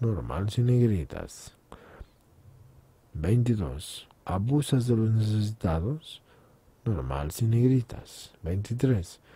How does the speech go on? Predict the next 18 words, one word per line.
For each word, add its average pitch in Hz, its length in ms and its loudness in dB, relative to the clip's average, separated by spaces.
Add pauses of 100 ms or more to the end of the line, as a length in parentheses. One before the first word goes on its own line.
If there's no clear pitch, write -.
(460)
¿Te 143 100 2
procuras 160 540 8
las 160 220 8
ganancias 80 560 0
desproporcionadas? 98 1200 -2
Normal 104 580 -6
sin 120 180 -2
negritas. 90 520 -2
Veinticuatro. 120 680 4 (460)
¿Has - 220 -4
perjudicado 113 720 4
injustamente 104 680 0
a - 20 4
alguna 104 300 2
persona 104 540 0
con 113 220 0
tus 113 200 -2
negocios? 113 640 2